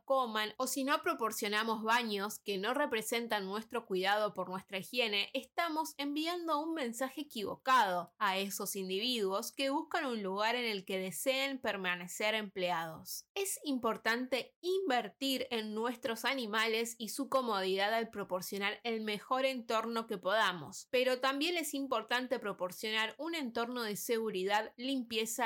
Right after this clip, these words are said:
inclusión y respeto para nuestros empleados.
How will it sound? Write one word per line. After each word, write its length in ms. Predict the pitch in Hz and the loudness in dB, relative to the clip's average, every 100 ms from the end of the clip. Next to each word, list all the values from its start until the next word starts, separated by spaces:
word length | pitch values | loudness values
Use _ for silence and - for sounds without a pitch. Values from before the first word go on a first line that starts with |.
| - | 0
inclusión 720 | 285 311 294 226 - 226 226 - | -4 -4 -4 -4 -2 -2 -2 -6
y 120 | 311 | -2
respeto 720 | 311 277 - 202 - 214 233 | -2 -2 -4 -6 -2 -2 0
para 220 | 214 196 | 0 0
nuestros 460 | 190 190 - 202 214 | -2 -6 -6 -8 -4
empleados. 880 | 185 190 185 170 160 196 - - | -4 -2 -2 -4 -8 -12 -16 -18